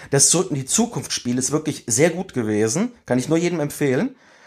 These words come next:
Und halt noch Watch It Eye Games, die, äh, das sind die einzigen, die sogar bis heute noch existieren, die halt diese Blackwell-Spiele gemacht haben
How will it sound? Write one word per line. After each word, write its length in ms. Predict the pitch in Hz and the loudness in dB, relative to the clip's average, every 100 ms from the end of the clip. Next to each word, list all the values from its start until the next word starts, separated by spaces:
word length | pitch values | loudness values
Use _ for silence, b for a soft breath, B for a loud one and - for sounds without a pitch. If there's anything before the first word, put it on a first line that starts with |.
| b - | b 2
Und 400 | 175 185 - - | 4 4 2 0
halt 240 | 147 165 160 | 4 4 4
noch 180 | 147 | 4
Watch 240 | 135 - - | 4 4 2
It 160 | 131 - | 0 0
Eye 220 | 107 117 | -2 0
Games, 420 | 110 117 135 147 | 0 0 0 0
die, 280 | 151 - - | -4 -8 -2
äh, 140 | 139 | 0
das 140 | 135 - | 4 4
sind 100 | 156 | 4
die 100 | 147 | 2
einzigen, 300 | 143 147 147 | 2 2 0
die 60 | |
sogar 160 | 131 127 | 0 -2
bis 160 | 123 135 | 2 4
heute 160 | 151 | 4
noch 100 | 147 | 0
existieren, 640 | - - - - 143 151 180 B B - | -2 0 0 2 2 2 0 B B -4
die 160 | 135 | 2
halt 360 | 131 120 - - | 4 4 -2 -4
diese 160 | 110 101 | -4 -2
Blackwell-Spiele 960 | - 143 - 135 127 - - 131 127 | 4 4 4 4 4 2 -2 0 2
gemacht 480 | 127 113 113 117 - | 2 2 2 0 -4
haben 500 | 120 107 110 110 110 | 0 4 4 2 -2